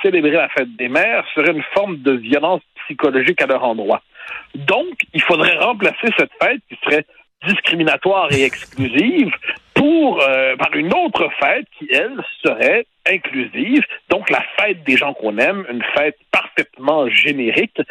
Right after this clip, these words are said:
qui ne risque pas de <clears throat> heurter justement les gens qui sont dans des situations familiales plus complexes. Mais, alors, j'ai fait mon édito du Figaro là-dessus samedi parce que pour moi, c'est pas anecdotique. C'est-à-dire,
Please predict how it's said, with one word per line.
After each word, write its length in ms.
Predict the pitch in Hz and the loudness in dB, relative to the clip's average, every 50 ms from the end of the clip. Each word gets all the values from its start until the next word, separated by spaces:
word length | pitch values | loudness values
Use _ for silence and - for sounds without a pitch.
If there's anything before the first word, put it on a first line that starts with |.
| - - - - _ - | -8 -10 -10 -10 _ 0
qui 240 | 151 190 208 226 240 196 | 2 4 4 4 2 0
ne 160 | 170 156 151 | 2 2 2
risque 420 | 139 143 240 269 208 - - - 139 - _ | 4 4 2 0 -2 -2 -2 -2 -2 0 _
pas 240 | - 156 196 202 - - - _ _ _ | 2 2 2 0 -4 -10 -20 _ _ _
de 400 | 131 127 120 139 160 170 190 208 - - - - - - - - | -20 -4 0 2 2 2 2 -2 -6 -12 -14 -14 -14 -16 -4 -2
<clears throat> 580 | - 247 349 320 269 - _ _ _ _ _ 220 | 2 2 2 2 0 -4 _ _ _ _ _ 0
heurter 400 | 196 175 - _ _ - 202 233 208 | 0 0 -2 _ _ 2 2 2 2
justement 280 | 151 - - 147 151 | 0 -2 -2 0 0
les 140 | 170 156 127 | 2 2 2
gens 120 | - 180 190 | 0 0 0
qui 40 | |
sont 100 | - 165 143 | -2 0 0
dans 100 | 127 120 | 2 0
des 100 | 135 127 | 0 -2
situations 380 | - - - - - - 180 165 | -4 0 -2 0 2 2 0 0
familiales 480 | - 147 131 127 127 143 160 175 156 | 0 0 0 2 2 4 4 2 0
plus 160 | - - - - | -2 -6 -4 0
complexes. 460 | - 143 131 - 104 98 - - - - - _ _ _ _ _ - | 0 0 0 0 -2 -4 -4 -4 -16 -20 -20 _ _ _ _ _ 0
Mais, 340 | 165 247 403 539 494 330 175 143 | 2 2 4 4 2 0 0 0
alors, 220 | 131 127 143 143 131 | 2 2 2 2 0
j'ai 80 | - 131 | -2 -2
fait 140 | - 226 226 | 0 -2 0
mon 180 | 190 156 143 | 2 0 0
édito 300 | 139 131 127 - _ 214 | 0 -4 -8 -2 _ -2
du 80 | 185 156 - - | -2 -2 -4 -2
Figaro 260 | 143 143 - - - | 0 2 2 2 2
là-dessus 260 | 175 - - - 208 - | 0 -2 -4 -6 -2 -2
samedi 300 | 156 131 277 143 180 392 - | -2 -2 -2 -6 -8 -2 -2
parce 160 | - - - | -2 -4 0
que 100 | - 381 | -2 0
pour 200 | - - 185 196 | 0 0 0 0
moi, 140 | 214 - 440 269 - - - | 0 0 0 0 -2 -2 -2
c'est 120 | 175 - | -2 0
pas 200 | - 233 302 349 - | 0 0 0 2 0
anecdotique. 760 | 165 151 160 165 147 127 117 117 - _ - - - - - _ _ _ _ - - | -2 -2 -2 -6 -6 -4 -6 -6 -6 _ -18 -16 -16 -16 -16 _ _ _ _ -14 -10
C'est-à-dire, 380 | - 175 165 151 165 208 226 196 | -2 -2 -2 2 2 2 2 2